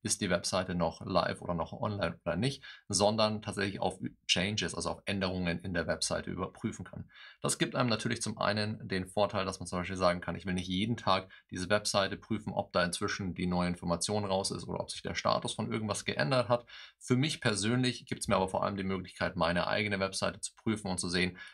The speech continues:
wenn ein neuer Redirect eingeführt wird, wenn sich die Webseite in dem Inhalt drastisch verändert hat, et cetera. Zum Beispiel, weil ein Update schiefgelaufen ist oder weil jemand die Webseite gehackt hat,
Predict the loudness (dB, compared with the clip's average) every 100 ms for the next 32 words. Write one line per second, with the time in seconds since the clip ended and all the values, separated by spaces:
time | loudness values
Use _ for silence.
0 | 0 4 4 2 2 2 2 0 2 2
1 | 0 2 2 2 -2 -2 -4 -4 -6 -4
2 | -4 -2 0 0 0 -2 -2 -8 -6 -2
3 | -2 0 2 2 0 -4 -4 -4 -2 0
4 | 0 0 0 -2 0 -2 -2 -2 -4 -6
5 | -2 -2 0 -2 -2 -2 0 0 0 -4
6 | -4 -6 -10 -2 0 2 2 0 0 0
7 | 0 -2 -2 2 2 0 -4 -4 -2 0
8 | 2 0 -2 -2 -2 0 -2 0 0 0
9 | 0 -2